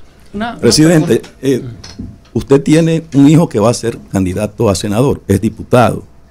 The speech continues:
Speaker 2: y tiene muy buen posicionamiento según las encuestas. Eh, cuando Omar le dijo a usted que se iba a dedicar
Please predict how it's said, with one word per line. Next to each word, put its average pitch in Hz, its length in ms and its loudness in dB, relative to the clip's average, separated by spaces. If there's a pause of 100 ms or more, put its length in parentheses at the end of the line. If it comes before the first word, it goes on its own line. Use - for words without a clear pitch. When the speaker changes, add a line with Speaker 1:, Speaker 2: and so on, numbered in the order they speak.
(500)
Speaker 2:
y 92 80 -12
tiene 120 280 0
muy 110 200 0
buen 104 240 0
posicionamiento 98 1000 -2
según - 340 -6
las 107 160 -8
encuestas. 98 600 -6 (1040)
Eh, 123 420 2 (680)
cuando 165 480 -2 (580)
Omar 196 300 6
le 185 160 2
dijo 175 160 4
a 143 60 6
usted 143 300 0
que 113 140 -12
se - 140 -4
iba 143 200 0
a - 20 -2
dedicar 120 600 -4